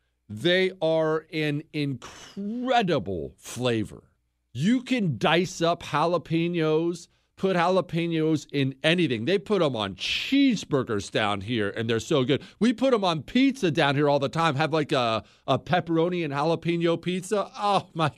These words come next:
<laughs> gosh, it's phenomenal. And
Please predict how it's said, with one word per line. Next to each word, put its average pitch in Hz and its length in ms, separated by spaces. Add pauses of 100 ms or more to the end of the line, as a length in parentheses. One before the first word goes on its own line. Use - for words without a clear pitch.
(180)
<laughs> - 220
gosh, - 380
it's 151 260
phenomenal. 131 720 (1300)
And 214 440